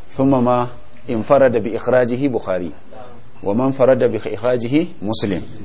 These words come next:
هذا ثلا-، هذه ثلاثة. أليس كذلك؟ ثم ما كان على شرطهما. كل حديث كان على شرط البخاري ومسلم، وإن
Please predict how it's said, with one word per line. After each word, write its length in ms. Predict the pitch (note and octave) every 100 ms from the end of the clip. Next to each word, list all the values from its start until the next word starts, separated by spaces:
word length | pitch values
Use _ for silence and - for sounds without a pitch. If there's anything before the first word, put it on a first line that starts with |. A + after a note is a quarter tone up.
| - - - - - - - - - - - - - - -
هذا 520 | F#2 A#2+ A2+ B2 B2
ثلا-، 300 | A#2+ G#2+ G#2+
هذه 260 | A#2 B2+ A#2+
ثلاثة. 480 | A#2 F#2+ F#2 F2 D#2 - - - - - -
أليس 180 | A2
كذلك؟ 400 | - G#2 G#2 G#2 B2 - - - - - - - -
ثم 280 | - C#3+ D3+ D3+ D3+ - - - - - - -
ما 200 | F#2 A#2
كان 340 | C3 D3 C#3+ C#3
على 320 | A2 A2 A#2+
شرطهما. 640 | - G#2 - G#2+ G2 D#2 C2+ - - - - - - - B2+ - - - - - - - - - - -
كل 220 | D3 D3+
حديث 420 | B2 A2+ C3+ C3+ A#2 F#2+
كان 300 | C#3 C#3 C#3
على 280 | A2 G#2+ G2+
شرط 280 | - B2+
البخاري 480 | B2+ G2 G2 B2+ B2+
ومسلم، 440 | A2+ G2 F2 F2 D2+ - -
وإن 260 | A2 D#3+